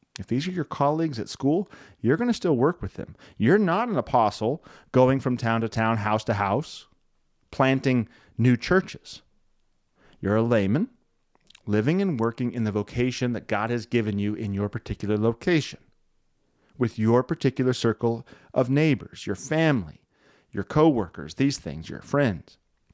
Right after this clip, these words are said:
These same people who directly tell you, not once but twice, that they don't want anything to do with what you're preaching, they may then go through a hard spell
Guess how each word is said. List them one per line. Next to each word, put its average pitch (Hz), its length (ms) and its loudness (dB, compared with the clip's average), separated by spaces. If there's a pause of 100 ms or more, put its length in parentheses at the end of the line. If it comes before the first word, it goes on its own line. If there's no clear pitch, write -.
(720)
These 120 240 2
same 170 480 2 (680)
people - 500 -2 (1400)
who 123 160 2
directly 131 540 0
tell 160 320 2
you, 101 360 -6 (500)
not 117 220 -2
once 131 260 0
but - 160 -8
twice, 143 640 -2 (540)
that - 140 -18
they 139 100 4
don't 160 240 4
want 160 220 0 (480)
anything 160 320 4
to 131 80 0
do 151 200 6
with 117 220 0
what 135 180 0
you're 120 100 0
preaching, 110 520 -4 (1080)
they 139 320 2
may 220 240 4
then 190 280 2
go 180 180 2
through 170 240 4
a 151 60 6
hard 202 400 0
spell 95 440 -4